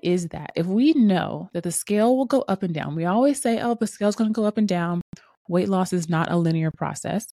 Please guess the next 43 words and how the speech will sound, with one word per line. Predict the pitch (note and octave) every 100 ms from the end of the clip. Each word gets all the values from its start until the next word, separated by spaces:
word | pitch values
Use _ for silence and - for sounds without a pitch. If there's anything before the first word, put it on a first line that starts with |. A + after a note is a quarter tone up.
| _ _ - _
And | G#3 A3
then | A3
when | G#3+
the |
scale | G3+ - A3+
goes | A3 G#3
up | F#3+ F3
and | D#3+
down, | E3 F#3+ D3+ E3 G#3+ - _ _ _ _ _ _ _ _ _ _ -
there's | E3+ D#3+
a |
problem, | D3+ D3 - - D3+ _ _
right? | D3+ E3 -
And | D#3
so | E3
we | E3
think, | E3+ E3 D#3 - _ _ _ D#3
"I |
did | D#3 D#3+
something | E3 D3 D3
wrong | F3+ A3 A3
if | A3
the | G#3+
scale | - F3+ E3+
went | D3+ C3+
up, | A3 A3+ - - _
or | F3 E3+ E3+ E3 - - -
I | E3
must | E3 E3+ -
be | F3+
doing | D#3+ D#3
something | D#3 D3 C#3+
right | D3 D#3+ E3+ -
if | D3+
the | D#3+
scale | - C3+ C3
goes | B2+ D3+
down." | G#3+ A3+ - _ _ - - - _ -
And | G3
I | -
asked | B3+ D#4+ -
her, | G3 F3+ -
"What | F#3+ F#3+ C#4+